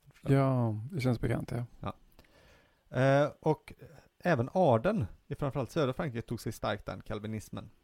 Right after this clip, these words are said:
Speaker 2: Eh, de hade ju under lång tid, eh, hållit på med en maktkamp mot kronan för att de ville vara mer självstyrande. Och då kunde, fick de ju chansen, och dessutom blir de självstyrande också från kyrkan då, och kan styra sig själva helt och hållet.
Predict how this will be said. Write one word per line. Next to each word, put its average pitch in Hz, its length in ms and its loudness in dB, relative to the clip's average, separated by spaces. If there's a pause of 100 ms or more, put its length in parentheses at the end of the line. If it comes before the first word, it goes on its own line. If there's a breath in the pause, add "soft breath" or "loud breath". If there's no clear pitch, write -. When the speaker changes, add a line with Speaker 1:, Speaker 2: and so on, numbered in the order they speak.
(200)
Speaker 2:
Eh, 113 360 -4 (200)
de 131 200 -2
hade 143 220 0
ju 165 160 0
under 143 240 -2
lång 151 220 -2
tid, 104 260 -2 (1500 soft breath)
eh, 104 320 -2
hållit 117 180 -8
på 170 160 0
med 127 120 0
en 113 60 -4
maktkamp 143 500 -4
mot 107 220 -4
kronan 104 340 -8
för - 120 -10
att - 80 -8
de 101 100 -10
ville 101 160 -8
vara 107 160 -4
mer 110 140 -6
självstyrande. - 640 -10 (420 soft breath)
Och 107 100 -6
då 113 200 2
kunde, 120 240 -4 (280)
fick - 220 -8
de 107 120 -4
ju 110 80 0
chansen, 107 420 -6
och 113 160 -6
dessutom 110 300 -6
blir 95 160 -4
de 92 100 -6
självstyrande 101 460 -10
också - 260 -16
från - 160 -12
kyrkan 135 420 -10
då, 131 60 -12
och - 140 -16
kan - 100 -14
styra - 220 -10
sig - 140 -16
själva 101 240 -8
helt 95 200 -8
och 104 60 -6
hållet. 113 340 -8